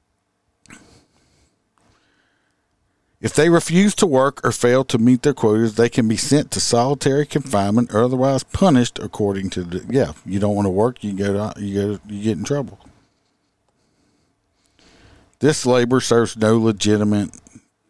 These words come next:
penological or institutional purposes. It does. Angola is completely self-sufficient. They grow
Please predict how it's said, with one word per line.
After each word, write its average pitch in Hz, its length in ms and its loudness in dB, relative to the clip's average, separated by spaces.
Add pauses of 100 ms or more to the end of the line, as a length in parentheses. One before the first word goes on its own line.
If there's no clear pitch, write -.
(500)
penological 117 960 0
or 98 120 -4
institutional 95 680 -6
purposes. 87 680 -4 (300)
It 110 200 0
does. 101 380 0 (640)
Angola 120 480 2
is 110 180 0
completely 110 520 0
self-sufficient. 98 1000 -2
They 98 140 2
grow 107 580 0